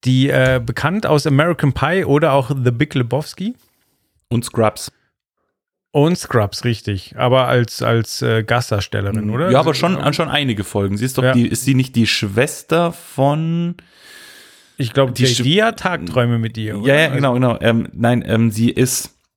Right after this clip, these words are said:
Speaker 2: ich krieg die Namen nicht mehr zusammen, Doktor Cox Schwägerin. Also
Speaker 1: Ah.
Speaker 2: quasi die F-, Frau von Doktor Cox, deren Name mir gerade nicht einfällt,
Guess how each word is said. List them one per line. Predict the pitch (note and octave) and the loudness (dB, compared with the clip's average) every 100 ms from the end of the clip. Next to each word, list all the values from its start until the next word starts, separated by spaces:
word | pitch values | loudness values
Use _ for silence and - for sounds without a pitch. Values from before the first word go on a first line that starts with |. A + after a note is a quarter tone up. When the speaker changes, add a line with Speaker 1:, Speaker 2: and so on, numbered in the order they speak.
| _ _ _ _ _ _ _ _ _ | _ _ _ _ _ _ _ _ _
Speaker 2:
ich | - - | -8 -2
krieg | A#2+ | -2
die | A2+ | 0
Namen | A#2 A2+ | 2 2
nicht | G2 | 0
mehr | G#2+ | -2
zusammen, | - G2 | -2 0
Doktor | C3 C3 G#2 | 0 0 -2
Cox | - C3+ C3+ - - - | 0 -2 -2 -4 -6 -8
Schwägerin. | - - G#2 G#2+ G#2 G2 E2 D#2 - - G2 | -12 -6 0 2 2 -2 -6 -10 -14 -8 -6
Also | G#2 | -2
Speaker 1:
Ah. | |
Speaker 2:
quasi | A#2+ A#2 A#2+ | 2 2 2
die | G#2+ | 0
F-, | F#2+ - _ | -2 -8 _
Frau | - G2+ A2+ | -10 -2 0
von | C#3 B2+ | 2 0
Doktor | A2 G#2+ | 0 -2
Cox, | - B2+ - | -2 -2 -2
deren | A2+ G#2 | -2 0
Name | A2+ C#3 | 2 2
mir | B2 | 2
gerade | A2+ A#2 | 0 -4
nicht | A2+ - | -4 -4
einfällt, | A#2 A#2 B2+ B2+ B2 | -4 -2 -2 -4 -6